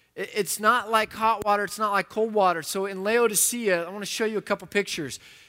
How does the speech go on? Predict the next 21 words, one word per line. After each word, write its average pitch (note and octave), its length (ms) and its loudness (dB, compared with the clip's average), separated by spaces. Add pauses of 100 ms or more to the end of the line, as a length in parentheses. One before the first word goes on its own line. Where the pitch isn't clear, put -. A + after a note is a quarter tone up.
(140)
They G3 140 2
have G#3+ 300 2 (560)
pipes. A#3+ 520 0
Th-, G3+ 160 -8 (100)
they're, F#3+ 300 0 (160)
they're E3+ 300 0
six - 380 -6
mile, A3+ 340 2
four C4 280 -2
miles B3 240 2
away A#3 180 0
from A3 200 -10
a - 20 -6
river G#3+ 300 0
and E3+ 100 -8
six - 300 -6
miles G#3 260 0
away G3+ 280 -2
from F3 280 -6
hot G3+ 320 -2
springs. D3 560 -8